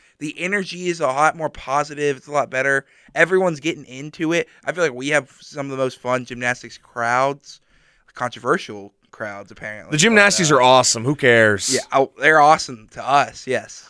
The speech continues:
Speaker 2: I mean,
Speaker 1: But
Speaker 2: look, here's the thing. Jeff Graba and the program loves the gymnasties, so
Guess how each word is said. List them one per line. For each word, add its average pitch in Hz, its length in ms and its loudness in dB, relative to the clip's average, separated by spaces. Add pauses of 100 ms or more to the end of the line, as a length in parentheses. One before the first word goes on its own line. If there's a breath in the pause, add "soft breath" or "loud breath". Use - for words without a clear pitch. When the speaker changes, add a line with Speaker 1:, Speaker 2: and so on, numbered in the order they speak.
Speaker 2:
I 202 60 4
mean, 233 300 6
Speaker 1:
But 196 60 2
Speaker 2:
look, 170 200 6
here's 202 200 6
the 175 60 -4
thing. 156 180 6
Jeff 175 200 6
Graba 175 320 6
and 151 80 4
the 135 40 0
program 151 340 6
loves 131 200 6
the 143 80 -2
gymnasties, 135 640 0
so 113 360 6